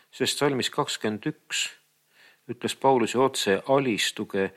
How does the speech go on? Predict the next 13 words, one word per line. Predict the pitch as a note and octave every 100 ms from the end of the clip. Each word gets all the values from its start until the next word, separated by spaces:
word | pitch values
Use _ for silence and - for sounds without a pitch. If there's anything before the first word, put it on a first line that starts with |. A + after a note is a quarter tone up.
| _ _ -
üksteisele.“ | D3 _ - - - F#2 E2 - F2+ - - _ _ _ _ _ _ _ _ _ _ _ _ _ _ _ _ _ -
See | - B2 A2+ G#2+ - _ -
eeldab | A#2+ G#2+ G2 - - - _
ka | - F#2+ F#2 E2 _ _ -
alistumist | A#2 G2+ - - F#2 F2+ - -
mehe | C3 D3 F#2+ D#2+
poolt. | - D2+ - _ _ - - _ _ _ _ _ _ _ -
Me | C3+
võime | D#3 F3+
öelda, | E3+ A#2+
et | A2+
selles | - E3+ C#3 -
tekstis | F3 F3+ - G2 -